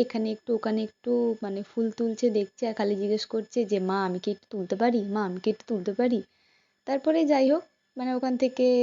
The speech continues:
আসার পরে আমি ওকে বললাম যে, "চল এবার আর ফুল দেখতে হবে না, এবারে চল একটুখানি একটা ভিডিও বানিয়ে নিই।" এখানে ভিডিও বানাচ্ছে। ওকে তো মানে বলছি,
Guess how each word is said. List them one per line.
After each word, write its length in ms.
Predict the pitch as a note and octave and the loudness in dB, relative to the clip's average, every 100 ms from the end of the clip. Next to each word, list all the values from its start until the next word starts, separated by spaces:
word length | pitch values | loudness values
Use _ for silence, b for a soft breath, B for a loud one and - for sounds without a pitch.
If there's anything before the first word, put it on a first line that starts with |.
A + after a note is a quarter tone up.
| A#3 - | 2 0
আসার 320 | A3 A#3+ A#3 | -2 -2 -2
পরে 260 | A#3 A#3 D4+ | 0 0 2
আমি 180 | B3+ A3+ | 2 0
ওকে 160 | G#3+ | -2
বললাম 380 | G#3+ G#3+ G#3+ A3+ A#3 | -2 2 2 2 2
যে, 100 | A3+ | 0
"চল 240 | A3 D4+ F4+ | 2 2 2
এবার 300 | B3 G3+ G#3+ G#3 | 2 2 0 0
আর 180 | G3+ G#3 G#3 | 0 -2 -6
ফুল 200 | - G#3+ G#3 | -4 -4 -2
দেখতে 260 | G3+ - | -6 -6
হবে 240 | A3 G3 G#3+ | -6 -4 0
না, 140 | G#4 C4 b b b b b | 0 0 b b b b b
এবারে 240 | G3+ G3 G3+ | -2 -2 2
চল 200 | A3 G3+ | 2 2
একটুখানি 420 | F#3+ - A3 A3+ | 0 -4 -6 -4
একটা 220 | G#3+ - A3 | -4 -6 -2
ভিডিও 360 | A3+ A3 G#3 F#3 | 2 2 2 0
বানিয়ে 320 | F3+ F3 F3+ | -4 -6 -6
নিই।" 140 | F#3+ - _ _ _ A3+ | -8 -12 _ _ _ -6
এখানে 240 | A#3+ B3+ | 0 0
ভিডিও 360 | A#3+ A3 G3 G3 | 0 -2 0 0
বানাচ্ছে। 500 | F3+ F3 F3+ - - G3 _ _ _ _ _ - | -2 -6 -10 -12 -16 -18 _ _ _ _ _ -12
ওকে 220 | A#3 B3 B3+ | -4 4 6
তো 180 | C4 C4 B3 A3+ | 8 8 8 2
মানে 200 | A3 A3 A3 G#3+ | -2 -2 -2 4
বলছি, 340 | A#3+ A3 - | 4 4 -2